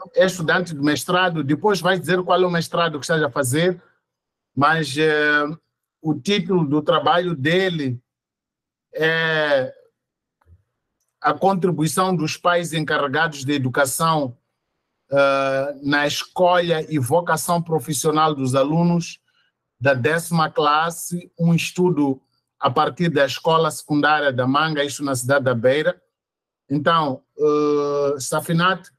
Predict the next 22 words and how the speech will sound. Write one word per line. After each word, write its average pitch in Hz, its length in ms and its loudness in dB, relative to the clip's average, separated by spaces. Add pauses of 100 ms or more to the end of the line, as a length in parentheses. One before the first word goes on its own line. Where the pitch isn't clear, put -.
por 170 120 -4
favor, 170 480 0 (1600)
tenha 165 220 0
a 156 40 -4
palavra. 160 520 0 (640)
E, 180 220 0
colegas, 190 480 2
agradecíamos 185 680 0
que 214 100 -8
colocasse 196 600 0
os 165 140 -4
nomes 185 720 0
e 147 840 -2 (540)
aqui, 147 360 0
como 175 500 2 (760)
foi 170 340 -2
feito 175 340 -2
também 160 300 0
ontem 165 480 -2
no 156 180 0
nosso 160 300 -2
chat, 165 540 -2